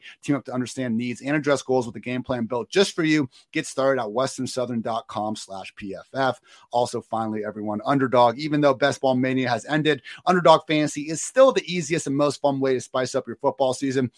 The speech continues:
with their pick'em game. Just look for your favorite or least favorite player stats. Pick whether you think they'll end up with a higher or lower total than that number in this week's game. You can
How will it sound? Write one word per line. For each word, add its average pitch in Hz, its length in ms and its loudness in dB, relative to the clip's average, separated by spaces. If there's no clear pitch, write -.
with 131 160 -4
their 160 160 2
pick'em 196 360 2
game. 123 240 -4
Just - 220 -6
look 135 160 -2
for 135 80 -4
your 131 100 -2
favorite 135 460 2
or 196 160 2
least 202 280 -2
favorite 139 300 0
player 139 240 2
stats. 165 460 4
Pick 226 160 4
whether 208 160 4
you 180 80 -2
think 175 200 0
they'll 151 120 0
end 151 160 2
up 143 100 2
with 143 80 -8
a 113 120 -4
higher 190 360 6
or 170 220 2
lower 160 280 2
total 175 360 0
than 165 160 -2
that 165 180 2
number 156 260 -2
in 151 120 -2
this 156 160 -6
week's 151 180 -8
game. 156 280 -2
You 151 100 -6
can - 80 -6